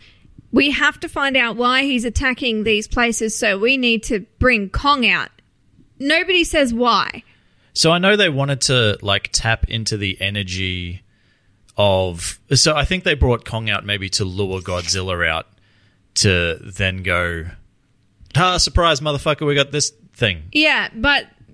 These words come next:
Speaker 1: what, to what end? Were they going to just h-,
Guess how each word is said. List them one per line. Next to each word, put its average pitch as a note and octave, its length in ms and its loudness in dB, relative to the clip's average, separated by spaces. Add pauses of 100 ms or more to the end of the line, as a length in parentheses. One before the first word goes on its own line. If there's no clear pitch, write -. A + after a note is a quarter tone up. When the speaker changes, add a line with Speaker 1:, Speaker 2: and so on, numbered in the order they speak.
(120)
Speaker 1:
what, C4 400 0 (320)
to F4+ 160 4
what E4 340 0
end? B3+ 440 -2 (220)
Were C#4 180 2
they D4 200 2
going D4 380 -4
to D4+ 120 -2
just C4 360 -2
h-, - 120 -18